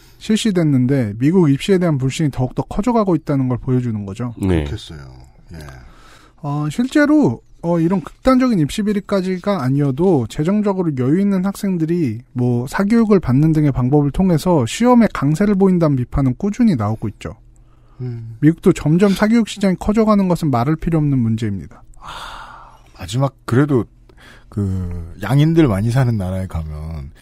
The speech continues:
Speaker 3: 이런 것까진 고민 안 해도 될 줄 알았는데
Speaker 2: 네, 네.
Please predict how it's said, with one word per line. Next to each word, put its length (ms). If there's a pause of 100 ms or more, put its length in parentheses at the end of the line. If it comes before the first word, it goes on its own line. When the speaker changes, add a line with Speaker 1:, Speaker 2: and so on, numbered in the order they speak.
(160)
Speaker 3:
이런 220
것까진 380
고민 300
안 120
해도 140
될 200
줄 160
알았는데 580
Speaker 2:
네, 320
네. 300